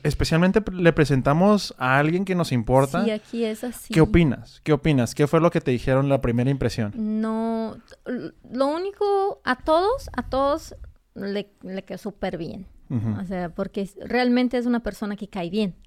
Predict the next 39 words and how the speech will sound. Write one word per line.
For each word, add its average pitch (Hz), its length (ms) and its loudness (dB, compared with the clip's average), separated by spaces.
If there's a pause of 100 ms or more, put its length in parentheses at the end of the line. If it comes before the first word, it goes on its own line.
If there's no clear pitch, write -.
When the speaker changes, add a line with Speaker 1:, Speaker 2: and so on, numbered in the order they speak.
Speaker 1:
Ajá. - 180 -4
Speaker 2:
O - 40 -6
sea, 180 260 -4
habla 202 300 -6
con 202 200 -6
él 202 240 -2
y, 185 200 -8
y 180 200 -8
es 180 140 -6
una 180 160 -10
persona 190 340 -10
que 180 120 -10
cae 185 200 -6
bien. 233 300 -2 (120)
Speaker 1:
Ajá. - 260 -16 (420)
Speaker 2:
Este, 208 840 0 (200)
yo 277 300 4
regresé 262 460 -2
con 240 240 2
él, 254 220 0 (280)
entonces 220 520 -2
realmente 214 540 -2
no 196 200 -4
pude 208 380 -6
quedar 185 420 -4
a 185 80 -6
platicar 180 460 -12
con 175 180 -12
mi - 80 -12
familia 185 420 -8
allí 180 180 -12
que, 180 280 -8
Speaker 1:
Ok. 143 200 -6
Speaker 2:
que, 107 320 -4
que 208 100 -6
ve, 202 420 -4
que - 80 -10
piensa, 196 440 -8
¿no? 202 220 -8